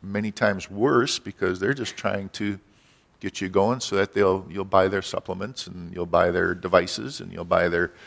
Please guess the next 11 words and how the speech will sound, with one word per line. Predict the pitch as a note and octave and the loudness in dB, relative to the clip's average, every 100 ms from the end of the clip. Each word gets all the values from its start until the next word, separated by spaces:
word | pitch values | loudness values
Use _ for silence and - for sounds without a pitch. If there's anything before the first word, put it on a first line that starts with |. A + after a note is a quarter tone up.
| - - | -16 -6
survival | - F#2+ F2+ F2+ F#2 | 0 6 6 6 4
gear | F#2 G2 F2 C3 C3 | -2 -2 0 2 0
and | E2+ - - - _ - | -4 -10 -20 -20 _ -6
all | G2 F#2+ | 0 2
of | G2 | 4
that. | B2 C#3 - | 2 2 -2
The | |
more | F#2+ G#2 | 2 4
afraid | F#2 - G#2+ C#3 B2 | 4 4 4 4 2
you | E2+ F2 | 2 4
are, | F2 A#2 C3+ | 4 2 -6